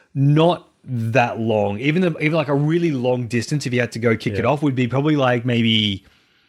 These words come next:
Speaker 1: two or three minutes of, like, of
Speaker 2: Ah, okay.
Speaker 1: dri-
Speaker 2: So
Speaker 1: yeah.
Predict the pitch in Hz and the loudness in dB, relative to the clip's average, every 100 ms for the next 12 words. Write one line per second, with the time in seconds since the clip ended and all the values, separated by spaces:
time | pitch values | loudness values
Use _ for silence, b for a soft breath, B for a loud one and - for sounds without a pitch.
0 | b - - 160 151 131 - 131 123 120 | b -12 -2 0 2 0 -2 -2 0 -2
1 | 123 120 - 107 110 107 - - - 143 | -4 -4 -4 -2 0 0 -4 -14 -2 0
2 | 156 110 98 120 - 123 101 107 120 131 | 2 -2 -6 -10 -6 -6 -2 0 2 4
3 | 110 92 - - 113 98 90 | 2 -4 -12 -4 -2 0 -2